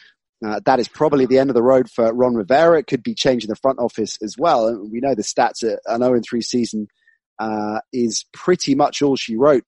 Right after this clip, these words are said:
uh, barring, uh, a miracle. But Kyle Allen, uh, has stepped up, where Cam Newton looked totally out of sorts, of course, the first couple of games of the season. Allen, the diametric opposite, n-, went nineteen to twenty-six,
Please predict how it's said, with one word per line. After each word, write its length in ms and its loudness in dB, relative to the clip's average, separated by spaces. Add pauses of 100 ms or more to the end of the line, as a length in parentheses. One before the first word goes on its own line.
uh, 300 -2
barring, 680 2
uh, 180 -2
a 80 -2
miracle. 640 0
But 180 0 (360)
Kyle 280 2
Allen, 360 2 (140)
uh, 80 -2 (100)
has 240 -4
stepped 400 -4
up, 160 0
where 60 -6
Cam 260 -4
Newton 260 -8
looked 220 -6
totally 360 -2
out 120 -8
of 60 -20
sorts, 300 -12
of 60 -20
course, 220 -14
the 80 -20
first 220 -6
couple 180 -10
of 80 -8
games 320 -4 (340)
of 280 0
the 100 -4
season. 440 -4
Allen, 440 0
the 80 -4
diametric 680 0
opposite, 400 -2
n-, 200 -2
went 160 2
nineteen 320 0
to 60 -4
twenty-six, 640 -6